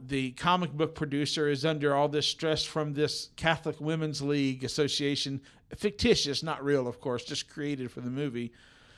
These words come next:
This Women's Catholic family values, you know, group is coming against him specifically because of all the bondage scenes and torture scenes of Wonder Woman in the comic book. And,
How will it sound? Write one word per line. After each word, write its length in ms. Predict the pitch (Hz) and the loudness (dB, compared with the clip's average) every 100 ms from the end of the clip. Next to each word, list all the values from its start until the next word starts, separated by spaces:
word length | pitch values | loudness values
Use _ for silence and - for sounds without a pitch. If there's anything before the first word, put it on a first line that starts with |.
| - - | -20 -18
This 280 | - 160 156 | -2 0 0
Women's 400 | 165 175 170 143 | 0 2 0 0
Catholic 520 | 165 156 151 160 156 - _ _ - - | 2 2 4 2 2 -4 _ _ -20 -4
family 380 | 175 175 165 143 | 0 2 2 4
values, 760 | 147 156 160 156 147 131 - 147 | 6 8 8 6 2 0 -4 -2
you 120 | 143 | -2
know, 120 | 135 | -2
group 420 | 131 143 165 160 | -2 0 2 2
is 140 | 139 - | -2 -2
coming 320 | - 180 160 | 0 0 0
against 440 | 143 165 202 - | -2 -2 -2 -2
him 380 | 175 165 160 143 147 - - | -2 -2 -2 -6 -12 -20 -12
specifically 800 | - 160 151 - 247 208 - 175 | -6 -2 -2 0 -2 -2 2 2
because 380 | 151 - 151 | 2 2 2
of 100 | 147 | 4
all 140 | 160 156 | 4 6
the 100 | 147 | 4
bondage 560 | 139 160 165 156 139 - | 6 6 6 2 -2 -2
scenes 500 | - 151 143 139 117 | -2 -2 -2 -4 -4
and 120 | 120 | -4
torture 400 | - 180 175 151 | 0 0 0 -2
scenes 440 | - 151 147 143 | -2 -2 -2 -2
of 180 | 131 120 | -2 0
Wonder 300 | 151 190 156 | 2 4 4
Woman 320 | 151 143 135 | 2 0 -2
in 80 | 131 | -4
the 60 | 135 | -2
comic 400 | - 196 175 120 | 2 2 2 -4
book. 300 | 113 113 107 _ _ - - - - - | -6 -6 -6 _ _ -20 -20 -20 -10 -2
And, 320 | 175 160 | 0 -2